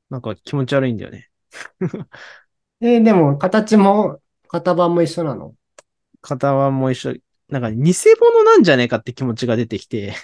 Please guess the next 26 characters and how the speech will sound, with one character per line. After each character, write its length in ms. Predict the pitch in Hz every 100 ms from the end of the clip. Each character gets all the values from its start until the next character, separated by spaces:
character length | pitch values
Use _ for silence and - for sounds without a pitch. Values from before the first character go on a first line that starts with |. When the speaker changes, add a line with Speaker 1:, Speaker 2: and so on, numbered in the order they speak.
| 196
Speaker 2:
え 500 | 135 139 143 147 147
ー、 40 |
そ 180 | 143 139
れ 100 | 190
は 80 | 208
な 120 | 214
ん 60 |
か 120 | - -
怖 280 | 120 123
い 80 | 117
ね。 280 | 104 95 - _ _ _ _
Speaker 1:
ね。 200 | 113 104 - _ -
一 220 | - 269 - _
個、 380 | - 202 147 - 90 -
そ 160 | 147
の、 180 | 123 156
並 240 | 220 233
べ 20 | 226
て、 380 | 262 220 113 - _ _
比 100 | -
較 280 | 185 170
し 60 | 196
た 100 | 196
と 100 | 190
き 140 | 160
に、 340 | 131 135 110